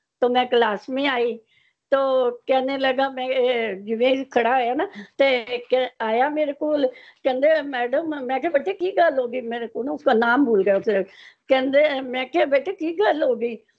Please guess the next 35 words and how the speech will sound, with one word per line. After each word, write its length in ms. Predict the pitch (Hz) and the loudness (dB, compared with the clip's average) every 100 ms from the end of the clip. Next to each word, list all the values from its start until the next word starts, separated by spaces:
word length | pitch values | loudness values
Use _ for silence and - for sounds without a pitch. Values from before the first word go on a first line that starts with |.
| _ _ | _ _
कहंदा, 340 | 277 277 339 330 | -2 2 2 2
"मैडम, 440 | 311 269 302 339 | 0 -2 -2 -2
ये 60 | 330 | -2
सारे 320 | 330 302 269 | -2 -2 -2
कहंदे 300 | 277 269 269 | -4 -2 -2
आ, 60 | 494 | 0
तू 160 | 403 | 0
नकली 340 | 311 294 277 302 | -2 -2 -2 -2
मनीटर 420 | 294 277 233 262 | -2 -2 0 2
है।" 140 | 233 | 2
तू, 140 | 226 226 - - - | 0 -4 -6 -20 -2
मैं 140 | 302 381 | 0 0
कहा, 100 | 427 | -2
"नहीं 240 | 349 370 | -2 0
बेटे, 300 | 359 277 508 | -2 0 2
तू 100 | 494 | 2
असली 400 | 640 254 381 381 | 2 0 -2 0
मनीटर 480 | 427 339 294 285 226 | 0 -2 -2 -2 -2
है, 200 | 190 - _ - | -4 -8 _ -4
अज 280 | 285 277 330 | -2 -2 -2
तो 100 | 359 | -2
तू 220 | 370 339 | 0 0
ही 120 | 381 453 | 2 2
मनीटर 480 | 392 311 233 262 | 2 0 0 0
हैगा।" 340 | 262 220 202 180 _ _ - | 2 -2 -6 -10 _ _ -2
हम्म? 120 | 269 370 - _ _ - _ | -2 -2 -8 _ _ -20 _
तब 200 | 302 302 - 247 | 0 0 -4 -4
मैंने 360 | 262 294 349 | 2 4 4
फिर 220 | 392 381 370 | 4 0 2
बच्चों 520 | 277 262 - 370 381 | 0 -2 -2 0 2
को 180 | 381 370 | 2 0
भी 140 | 349 | 0
थोड़ा 300 | 294 285 294 | 0 0 0
कन्विंस 640 | 285 277 285 277 294 294 | 0 0 0 0 -2 -2
करवाया। 580 | - 285 233 202 190 175 | 0 2 0 -4 -4 -8